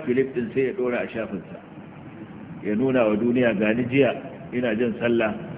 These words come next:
a masallaci kaza, ku saurari kira'ata, ku ji yadda nake karatu." Ya su kwana a cikin Suratul Baqara. Menene amfanin wannan?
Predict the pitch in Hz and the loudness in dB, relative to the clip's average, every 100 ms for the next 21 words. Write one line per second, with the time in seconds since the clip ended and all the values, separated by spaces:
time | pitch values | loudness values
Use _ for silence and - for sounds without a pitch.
0 | - - 98 113 - 120 123 117 123 123 | -10 -6 -2 -2 0 2 2 0 -2 -2
1 | 113 107 113 107 - - - - - - | -2 0 0 -2 -6 -4 -4 -4 -4 -6
2 | - - - - 117 110 123 120 123 143 | -4 -4 -4 -4 -2 0 2 2 2 0
3 | 123 123 131 117 - 113 104 - - 107 | 0 2 2 0 -2 -4 -6 -12 -8 -4
4 | 107 139 139 123 123 - 107 101 95 - | 2 2 2 0 -2 -4 -4 -2 -2 -4
5 | 98 - - - - - - - - - | -8 -8 -10 -10 -10 -10 -10 -10 -10 -12
6 | - - - - - - - - 123 123 | -12 -12 -12 -12 -12 -12 -8 2 4 4
7 | - 127 131 131 113 - - 117 107 117 | 0 2 4 4 0 -4 -4 -4 -2 0
8 | 120 101 90 95 101 95 - - - - | 0 -2 -4 -4 -2 -4 -8 -14 -14 -12
9 | - - - - - - - - - - | -12 -10 -10 -6 -4 -4 -4 -4 -6 -8
10 | - - - - - - - - - - | -8 -10 -8 -10 -10 -10 -10 -10 -10 -10
11 | - - 98 127 135 160 151 127 120 120 | -8 -2 6 8 8 8 8 6 6 6
12 | 123 135 139 139 123 | 6 6 6 4 2